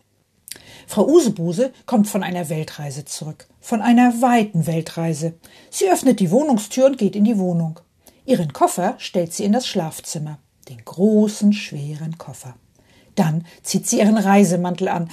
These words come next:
den grünen Reisemantel mit bunten Blumen. Ihre Reisestiefel zieht sie auch aus, die blauen Reisestiefel.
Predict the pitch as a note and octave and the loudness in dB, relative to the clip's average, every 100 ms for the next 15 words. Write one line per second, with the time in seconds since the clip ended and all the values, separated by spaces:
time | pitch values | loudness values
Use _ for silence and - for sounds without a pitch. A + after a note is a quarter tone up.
0 | - - A#3 G#3+ A#3 D4+ D#4 D4+ D4 G3 | -10 2 4 4 2 0 0 -2 -4 -2
1 | F#3+ G#3 G#3+ G#3+ G#3 B3+ C#4+ - D3+ D#3 | 0 0 0 -2 0 -2 -6 -8 -10 -6
2 | A3 A3 F#3 D#3 C#3 C3+ _ _ _ _ | -4 0 0 -2 -8 -14 _ _ _ _
3 | _ _ _ - - E3 C#3+ E3+ A#3+ D4+ | _ _ _ -8 -4 -4 -4 0 0 0
4 | - E4 E4 F#4 - E3+ - - D#4+ E4+ | -2 -2 2 0 0 -8 -8 -2 -2 -2
5 | G3 D#3+ D#3+ - _ _ - - _ D3 | -4 -4 -6 -10 _ _ -20 -20 _ -14
6 | C3+ D3+ D#3+ D#3 C3+ C3+ B2+ C3+ - C3 | -10 -6 -4 -6 -8 -12 -12 -14 -14 -16
7 | - C3 | -16 -18